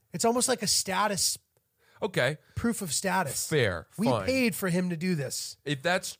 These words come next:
Speaker 2: the case, then, uh, and, and, and families should be sensitive to that. I don't have any problem with updates on the mom, what the mom and the dad are up to.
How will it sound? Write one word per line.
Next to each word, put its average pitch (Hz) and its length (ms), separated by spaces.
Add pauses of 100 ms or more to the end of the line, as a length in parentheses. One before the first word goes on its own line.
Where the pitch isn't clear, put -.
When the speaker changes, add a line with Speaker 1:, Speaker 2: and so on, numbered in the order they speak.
(140)
Speaker 2:
the 143 140
case, 147 440
then, 104 400 (200)
uh, 107 640 (180)
and, 117 320
and, 110 280 (100)
and 110 400
families 117 460
should 104 160
be 107 100
sensitive 104 500
to 95 120
that. 87 360
I 110 120
don't 135 160
have 117 100
any 113 140
problem 107 440
with 104 320 (120)
updates 104 420
on 101 120
the 95 60
mom, 95 300
what 107 140
the 101 80
mom 101 200
and 101 80
the 98 80
dad 147 280
are 85 120
up 82 180
to. 98 200